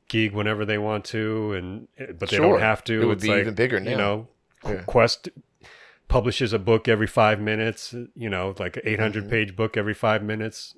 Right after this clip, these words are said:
Speaker 1: um,
Speaker 2: <laughs>
Speaker 1: about all the music in his Serato or whatever it is. It's like, they're, they're all set, man. You know, it's cool. And then
Speaker 2: Yeah.
Speaker 1: so,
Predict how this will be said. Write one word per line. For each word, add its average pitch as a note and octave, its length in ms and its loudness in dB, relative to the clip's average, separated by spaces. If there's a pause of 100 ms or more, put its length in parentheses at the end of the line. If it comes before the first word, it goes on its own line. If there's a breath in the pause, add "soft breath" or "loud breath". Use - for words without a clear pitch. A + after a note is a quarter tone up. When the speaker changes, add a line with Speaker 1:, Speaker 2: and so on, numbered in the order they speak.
(120)
Speaker 1:
um, F2+ 480 -6 (300)
Speaker 2:
<laughs> - 320 -12
Speaker 1:
about G2 240 2
all G2+ 120 4
the G#2 60 -4
music G#2+ 340 -2
in G#2 80 0
his G2+ 100 -4
Serato G2+ 420 0
or G2+ 140 -4
whatever G#2 280 -4
it G#2+ 60 -6
is. A2 160 -8 (460 soft breath)
It's - 140 -12
like, G3 240 2
they're, G#3+ 240 -4
they're G3+ 220 0
all G#3+ 140 6
set, - 320 0
man. C3 300 0
You E3 120 0
know, E3 180 0
it's E3+ 140 -6
cool. C3+ 320 0
And A2 120 -2
then A2+ 160 0 (160)
Speaker 2:
Yeah. A#2+ 240 0 (280)
Speaker 1:
so, D3+ 280 -4